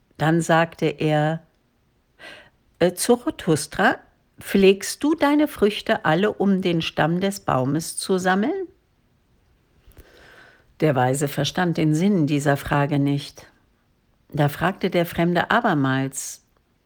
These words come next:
„Zorothustra, warum verscheuchst du den fremden Vogel, der mit deinen Schülern picken will?“ Ha, nun wusste der Meister, was der Jüngling meinte. Er wusste aber auch,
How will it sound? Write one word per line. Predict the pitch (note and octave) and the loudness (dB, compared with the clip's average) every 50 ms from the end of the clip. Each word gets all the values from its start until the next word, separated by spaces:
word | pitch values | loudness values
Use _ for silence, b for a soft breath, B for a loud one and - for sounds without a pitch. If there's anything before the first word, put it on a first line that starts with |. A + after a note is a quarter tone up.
| _ _ - | _ _ -16
„Zorothustra, | - - - A3 A3 B3 A#3+ A#3+ - - C#4+ C#4+ - - - - - - - - _ _ _ _ _ _ - | -6 -2 0 0 0 0 -6 -6 -6 -8 -8 -8 -10 -14 -8 -6 -6 -6 -6 -8 _ _ _ _ _ _ -8
warum | C#3+ - E3+ E3+ E3+ E3+ F#3 F#3 F3+ F3+ E3+ | 0 2 4 4 4 2 0 -2 0 -2 -2
verscheuchst | E3+ - F3 E3+ - - - B3 G#3 G3 - - - - | -2 -4 -4 -4 -2 -2 -2 -2 -2 -2 -4 -10 -8 -4
du | E3+ E3 | -2 0
den | D#3 D3 D3+ D3 D3 | 0 2 2 0 0
fremden | C#3+ - - D3 D3 D#3 - - - C#3 C3+ | -2 0 0 2 2 2 0 -2 -2 -2 -2
Vogel, | C3 - - D#3 D3+ C#3+ - C#3+ C3+ C3+ C3+ C#3+ B B B B B B B | -2 0 0 0 0 2 0 0 0 -2 -2 -6 B B B B B B B
der | F3 E3 | 2 4
mit | D#3+ D#3+ D#3 - - | 4 4 2 0 0
deinen | D3+ C#3+ D3+ D#3 D3+ D3 D3 | 0 2 2 2 2 2 2
Schülern | D3 - - - F#3+ F#3 E3+ D#3+ D3+ D3 D3 D3 D3 | 0 0 0 0 0 2 2 2 2 2 2 0 -2
picken | - F3 E3 - - D3 C#3 C3 | -2 -6 -4 -2 0 0 0 0
will?“ | D3 C#3 C3+ C3+ C3 C#3 C3+ - _ _ _ _ _ _ _ _ _ _ _ _ _ _ _ _ _ _ _ _ _ _ _ _ - - | 0 0 0 0 -2 -4 -6 -10 _ _ _ _ _ _ _ _ _ _ _ _ _ _ _ _ _ _ _ _ _ _ _ _ -18 -10
Ha, | - - D3+ C#3 B2+ A#2+ - _ _ _ _ b b b b b b b b b b | -8 -6 -6 -6 -6 -8 -12 _ _ _ _ b b b b b b b b b b
nun | b E3 F3 F3 E3+ E3+ D#3 D3 | b 0 2 2 4 2 2 2
wusste | D3+ D#3 D#3 - - - C#3+ | 0 0 -2 -2 -6 -6 -4
der | C#3 - C3 C3+ | -2 0 2 2
Meister, | C#3 C#3 C#3 C#3 C#3+ C#3+ - - D#3 D3 | 2 2 2 2 0 -2 -4 -4 -4 -2
was | D3 C#3+ C#3+ - | 0 -2 -2 -2
der | - D3 C#3+ | -2 -2 0
Jüngling | C#3 C#3+ D3 D3 D3 C#3+ C#3+ C#3+ D3 C#3+ C#3+ | 2 2 2 2 2 2 2 2 2 2 2
meinte. | C#3+ C#3 C#3+ D3 D3 C#3+ - D3 C#3 C#3+ C#3+ - B B B B B B B B B B B B B B B B - | 2 2 2 2 0 0 -2 -2 -4 -4 -4 -6 B B B B B B B B B B B B B B B B -2
Er | - E3 D#3+ D#3 | 0 2 2 2
wusste | F3 G#3 A#3 A#3 - - - - | 2 0 0 0 -4 -4 -4 -2
aber | B3 A#3+ A#3+ A#3+ - - - | -2 0 0 0 -2 -2 -2
auch, | E3 D#3+ D#3 D#3+ E3+ G#3+ C4+ D4 D4 - | -2 0 2 2 2 2 0 -2 -2 -6